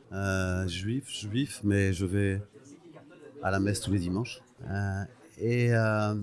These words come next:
je suis né, euh, un onze février mille neuf cent soixante, sur mes papiers le quinze février, tout simplement parce que papa est pa-, est parti le jour de ma naissance. Il a fait, euh, o salto, le saut en français, vers l'inconnu.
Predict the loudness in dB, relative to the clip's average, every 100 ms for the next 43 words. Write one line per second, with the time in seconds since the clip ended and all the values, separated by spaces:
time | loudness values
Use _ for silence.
0 | -4 -2 0 0 2 4 6 8 6 6
1 | 4 2 -2 -2 2 4 4 4 2 0
2 | 2 2 2 -2 2 4 4 2 -2 2
3 | 2 2 0 -2 -4 -16 -6 2 4 4
4 | 4 4 2 2 2 0 0 -2 -2 -2
5 | -4 -4 2 2 4 4 4 0 0 -2
6 | 2 2 2 2 -2 -4 -10 -8 -2 -4
7 | 0 0 0 0 0 0 0 -2 -4 -6
8 | -8 -10 -12 -12 -4 -4 -4 0 0 2
9 | -2 -4 -8 -12 -18 -20 -20 -16 -4 0
10 | 2 2 0 -8 -16 -16 -20 -20 -20 -20
11 | -14 -4 -2 0 4 4 4 2 -4 -2
12 | -2 -4 -6 -16 -16 -20 -18 -18 -18 -18
13 | -10 2 2 2 -2 -6